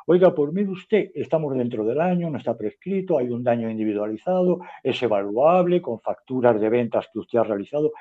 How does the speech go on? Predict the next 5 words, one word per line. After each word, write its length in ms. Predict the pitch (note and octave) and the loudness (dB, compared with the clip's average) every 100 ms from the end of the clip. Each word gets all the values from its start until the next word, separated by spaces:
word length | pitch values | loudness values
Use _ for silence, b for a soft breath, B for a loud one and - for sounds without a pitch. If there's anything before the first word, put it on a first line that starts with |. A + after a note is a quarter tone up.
| B B B - | B B B -8
pero 160 | C#3 D#3+ | 0 4
oiga, 180 | F3+ E3+ | 6 6
mire 180 | G3+ F#3 | 2 0
usted, 400 | - - - - b b b b b b _ _ _ | -2 -4 -6 -8 b b b b b b _ _ _
eh, 180 | A#4 | -20